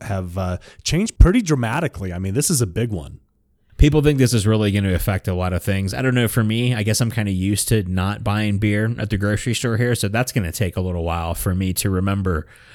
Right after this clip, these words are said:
Speaker 2: that, oh, I can get real beer here. And, and let's be honest, what's the selection at Safeway or fucking King Soopers really gonna be like? Or is it gonna be like in Georgia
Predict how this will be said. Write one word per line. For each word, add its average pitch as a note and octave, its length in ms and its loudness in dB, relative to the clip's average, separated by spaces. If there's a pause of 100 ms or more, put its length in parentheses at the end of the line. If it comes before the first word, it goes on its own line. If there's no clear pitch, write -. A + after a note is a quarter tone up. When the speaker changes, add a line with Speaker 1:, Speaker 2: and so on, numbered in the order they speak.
(120)
Speaker 2:
that, D#3 120 -2
oh, D#3+ 80 2
I A2 80 0
can E3+ 300 -2
get E2 280 -6
real G2+ 240 2
beer F#2+ 220 0
here. G#2+ 180 0
And, C3 260 -4
and B2+ 300 -14
let's D3 160 0
be G#2 140 0
honest, F2+ 320 -4
what's A#2+ 260 0
the G#2+ 80 2
selection F#2+ 500 -2
at F2 120 -8
Safeway F2+ 880 -4
or F#2+ 140 -6
fucking G2 380 -4
King F#2+ 160 -4
Soopers F#2 440 -6
really F#2 300 -2
gonna F2 160 -6
be F2 160 -4
like? - 340 -8 (240)
Or F3 220 4
is D3 80 6
it C#3+ 60 4
gonna A#2 160 0
be A#2 120 2
like A2 180 0
in F#2+ 120 -4
Georgia G2+ 580 0